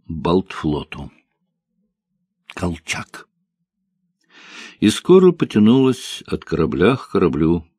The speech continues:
"Колчак! Только тихо, господа, никому ни слова. Люди уже работают, чтобы раздавить анархию.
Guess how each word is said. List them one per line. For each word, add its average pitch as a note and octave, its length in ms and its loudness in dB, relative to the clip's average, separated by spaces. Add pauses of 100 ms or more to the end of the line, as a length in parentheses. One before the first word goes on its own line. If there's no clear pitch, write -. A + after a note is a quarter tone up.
(160)
"Колчак! G2 920 -4
Только D#2+ 300 -8
тихо, - 320 -2
господа, - 420 -6
никому E2 300 -2
ни F#2+ 100 2
слова. G2+ 420 4 (680)
Люди D3 260 2
уже C3 300 4
работают, F2+ 720 4
чтобы F2 320 0
раздавить E2+ 640 0
анархию. E2+ 760 0